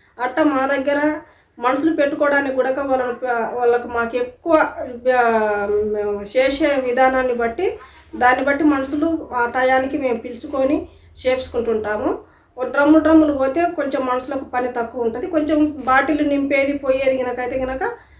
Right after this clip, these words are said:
కొంచెం మనుషులు ఎగస్ట్రా పడతారు, వాళ్ళకు కూడా పని కల్పిస్తున్నాము. వాసన కోసం మేము ఐదు రకాలు వాడుతున్నాం. అట్లా దాన్ని బట్టి ఒకటి రోజ్ కలర్ ఉంటది, ఒకటి జాస్మిన్ ఉంటది, ఒకటి లెమన్ ఉంటది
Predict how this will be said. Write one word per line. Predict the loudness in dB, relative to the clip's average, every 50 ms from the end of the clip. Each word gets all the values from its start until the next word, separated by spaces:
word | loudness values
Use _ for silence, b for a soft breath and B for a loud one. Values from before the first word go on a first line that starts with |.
| b b b
కొంచెం | -2 0 2 4 4
మనుషులు | 4 4 2 0 0 2
ఎగస్ట్రా | 2 0 0 -2 -6 -4 -4 -4
పడతారు, | -4 -4 -2 -2 0
వాళ్ళకు | 0 2 2 0 0 0 -2
కూడా | -2 -2 -2 -2 -2
పని | -2 -2 -4 -4 -2
కల్పిస్తున్నాము. | -2 -2 -4 -4 -8 -14 -10 -6 -6 -6 -4 -4 -4 -4 -6 -6 -8 _ b b b b -18 -12
వాసన | -8 -2 -2 0 0 0 0 -2
కోసం | -2 -4 -4 -4 -2 -2 -2 -2
మేము | -2 -2 -4 -4 -2 -2 -2 -2
ఐదు | 0 -2 -2 -2 -2
రకాలు | -2 -4 -4 -2 -4 -4 -2
వాడుతున్నాం. | -2 -2 -2 -2 -4 -6 -6 -4 -4 -4 -6 -8 -12 -18 b b b b b b b
అట్లా | -10 -8 -4 -4 -2
దాన్ని | 0 0 0 2 2 2
బట్టి | 0 2 2 0
ఒకటి | 0 0 0 0 0
రోజ్ | 2 2 2 0 0 -2 -4
కలర్ | -2 0 0 0
ఉంటది, | 0 -2 -2 -2 -4 -2
ఒకటి | -2 0 0 0 -2 -2 -2 -2 -2 -4 B B B B B -8
జాస్మిన్ | -2 2 2 2 2 0 -2 -4 -4 -2 0
ఉంటది, | 0 -2 -2 -2 -4 -4 -2
ఒకటి | -2 -2 -2 -2 -4 -6 -6
లెమన్ | -6 -4 0 2 2 2 2 0 -2
ఉంటది | -2 -4 -4 -6 -4 -4 -4 -6 -6